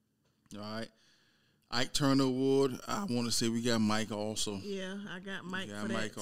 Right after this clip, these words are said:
Speaker 1: also. The Mike Turner Award is the guy. He's a terrible husband slash fucking boyfriend.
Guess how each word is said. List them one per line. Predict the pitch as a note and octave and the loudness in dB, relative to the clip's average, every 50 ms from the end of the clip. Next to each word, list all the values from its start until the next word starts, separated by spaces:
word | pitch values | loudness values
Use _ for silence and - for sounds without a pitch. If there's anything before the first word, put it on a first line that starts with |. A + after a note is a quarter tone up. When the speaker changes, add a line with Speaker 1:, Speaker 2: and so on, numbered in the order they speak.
| G2+ G2+ | -10 -8
Speaker 1:
also. | F2+ F2 F2+ - G#2 | -8 -8 -10 -10 -10
The | G2+ G#2 | -10 -8
Mike | G#2+ A2 A2+ A2 - | -8 -8 -8 -8 -8
Turner | - B2 A2+ A2+ A2+ | -8 -10 -8 -8 -10
Award | A2 A2 A2+ A#2 A#2 A#2 A2+ | -10 -10 -10 -10 -10 -10 -10
is | A2+ A2 G2+ | -12 -14 -16
the | A2 | -16
guy. | G#2 G#2+ A2+ A2+ A#2 A2+ A2+ A2 A2+ - _ _ _ _ - - _ _ _ _ _ | -14 -12 -10 -8 -8 -8 -8 -10 -14 -18 _ _ _ _ -20 -20 _ _ _ _ _
He's | - - | -18 -14
a | A2 G#2 | -14 -8
terrible | - - C3 A#2+ A#2+ A#2+ A2+ A#2+ | -6 -4 -4 -2 -4 -4 -6 -8
husband | G#2+ A2+ B2 A#2 A#2 A2+ A#2 A#2 A2 | -6 -4 -2 -2 -2 -2 -4 -4 -4
slash | - - A2 A2 A2 A2 - | -4 -4 -4 -4 -4 -6 -4
fucking | - A2+ A2 A2+ G#2+ G#2 | -6 -4 -2 -2 -2 0
boyfriend. | G#2+ G#2+ G#2+ G#2 G#2 - - G#2 G#2 G#2 G#2 | 0 0 0 0 0 -2 -4 -4 -2 -4 -4